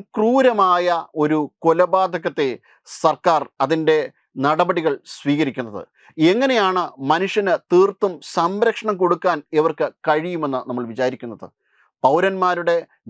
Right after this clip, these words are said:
ജീവനും സ്വത്തും സംരക്ഷിക്കേണ്ടതിൻ്റെ ബാധ്യതയുള്ള സർക്കാർ തന്നെ അവർക്ക് വേണ്ടിയിട്ടുള്ള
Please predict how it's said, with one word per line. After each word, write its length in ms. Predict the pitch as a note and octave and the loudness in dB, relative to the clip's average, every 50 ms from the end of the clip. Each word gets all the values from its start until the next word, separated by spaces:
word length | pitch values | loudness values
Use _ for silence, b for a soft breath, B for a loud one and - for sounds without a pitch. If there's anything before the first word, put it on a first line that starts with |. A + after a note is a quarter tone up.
| A2+ B2 | -4 -2
ജീവനും 400 | E3 F#3 G3 F#3+ G3 F#3+ F#3 E3 C#3+ C#3 - | 0 2 2 2 2 0 0 -4 -8 -12 -8
സ്വത്തും 320 | - - G3+ F#3 - G#3 F#3+ E3+ - - | -4 -2 -2 -2 -2 -4 -4 -4 -2 -2
സംരക്ഷിക്കേണ്ടതിൻ്റെ 880 | G3+ F#3+ G3+ G#3 A3 G#3+ - A3+ F#3+ F#3+ G3 F3 F3 E3 E3+ E3 E3 C#3+ - A#2+ A#2+ A#2 | -2 0 2 0 0 0 -2 -4 -4 -4 -2 0 2 2 2 2 0 0 -2 -6 -4 -2
ബാധ്യതയുള്ള 640 | D3 D3+ E3 F3+ F3 _ - - F3 F3 E3 D#3 D3 C#3 B2+ b b b b _ - - | 0 0 0 0 -2 _ -12 -10 -6 -6 -4 0 0 -2 -2 b b b b _ 0 0
സർക്കാർ 360 | E3 D3+ D3 - F3+ F3 D#3 C#3+ | 0 0 2 2 2 2 2 0
തന്നെ 180 | C#3 A#2+ G2 D#2+ - _ _ _ _ _ - C3 | -4 -6 -6 -10 -16 _ _ _ _ _ 0 2
അവർക്ക് 280 | D#3 F3 A3 G#3 - A3 G3+ | 2 2 0 0 0 2 2
വേണ്ടിയിട്ടുള്ള 440 | F#3+ F#3+ F3 F3 D#3+ - E3 D3+ | 2 2 0 -2 -2 0 0 0